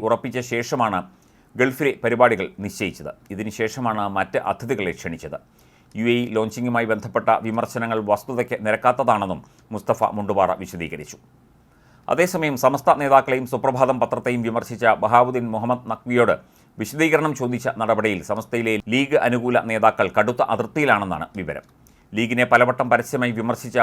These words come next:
ഉമർ ഫൈസി മുക്കത്തെ തള്ളിപ്പറയാൻ പോലും തയ്യാറാകാത്ത സമസ്ത നേതൃത്വം നഖ്വിയോട് വിശദീകരണം ചോദിച്ചതാണ് ഒരു വിഭാഗത്തെ ചൊടിപ്പിച്ചത്. സംഭവത്തിൽ ലീഗ് നേതൃത്വവും കടുത്ത അതൃപ്തിയിലാണ്. നാൽപത്തിയെട്ട് മണിക്കൂറിനകം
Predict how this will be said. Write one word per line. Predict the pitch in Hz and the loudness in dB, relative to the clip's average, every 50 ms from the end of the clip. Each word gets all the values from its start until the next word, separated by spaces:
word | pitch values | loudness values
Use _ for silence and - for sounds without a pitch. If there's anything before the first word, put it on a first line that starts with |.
| - - 135 | 2 2 0
ഉമർ | 117 127 131 - - | 0 0 0 0 0
ഫൈസി | 131 123 123 123 123 123 117 | 0 -2 0 -4 -6 -6 -4
മുക്കത്തെ | 113 - - 120 123 123 113 113 | -4 -4 -4 -2 -2 -2 2 2
തള്ളിപ്പറയാൻ | 110 113 131 131 123 127 123 117 113 113 104 | 2 2 2 0 0 2 2 2 0 0 -2
പോലും | 113 113 110 107 | -4 -4 -2 0
തയ്യാറാകാത്ത | 117 110 113 117 117 117 113 110 110 - 113 104 - - - | 2 4 4 6 6 4 4 2 2 2 0 -2 -2 -4 -6
സമസ്ത | 113 113 113 - - 120 - - | -6 -4 -4 -2 0 0 0 0
നേതൃത്വം | 110 110 104 107 92 - 110 117 123 - _ _ _ _ _ 110 | -4 -4 -4 -4 0 0 -2 -2 -2 -10 _ _ _ _ _ 2
നഖ്വിയോട് | 120 120 135 147 170 160 147 139 123 120 | 2 2 2 2 6 6 6 6 6 2
വിശദീകരണം | 120 123 135 143 151 139 139 123 131 127 120 123 | -2 -6 -4 -4 -2 -2 0 0 -2 -4 -4 -4
ചോദിച്ചതാണ് | 120 120 123 123 127 135 123 113 101 98 101 - - | -4 -4 -4 -6 -6 2 4 4 4 4 0 -4 -4
ഒരു | 110 117 120 113 | -4 -4 -2 -4
വിഭാഗത്തെ | 101 87 92 98 110 98 101 95 92 | -4 -4 -4 -4 -4 -4 -4 -6 -6
ചൊടിപ്പിച്ചത്. | 101 92 92 - 90 - - 73 73 - - _ _ _ _ _ _ _ _ _ _ - - | -6 -6 -6 -8 -8 -12 -12 -14 -14 -14 -16 _ _ _ _ _ _ _ _ _ _ -6 -6
സംഭവത്തിൽ | 104 98 110 107 98 131 139 - - 113 110 | -2 0 0 0 0 -2 -6 -6 -6 -2 0
ലീഗ് | 123 127 135 127 123 | 0 0 0 0 0
നേതൃത്വവും | 120 113 120 117 - 131 135 151 - | 0 0 0 -2 0 -4 -4 2 2
കടുത്ത | 117 110 120 107 - - - 104 | 4 4 4 2 0 0 -2 0
അതൃപ്തിയിലാണ്. | - 95 202 - - 87 78 69 69 69 - _ _ _ _ _ - _ _ - 104 | -2 -4 -6 -6 -8 -8 -8 -8 -10 -12 -16 _ _ _ _ _ -20 _ _ 0 0
നാൽപത്തിയെട്ട് | 110 117 117 139 120 135 127 120 147 139 | 0 0 0 -4 -4 -4 -2 -2 0 0
മണിക്കൂറിനകം | 131 135 120 139 - 117 123 123 120 120 | 0 -2 0 0 0 0 2 0 0 0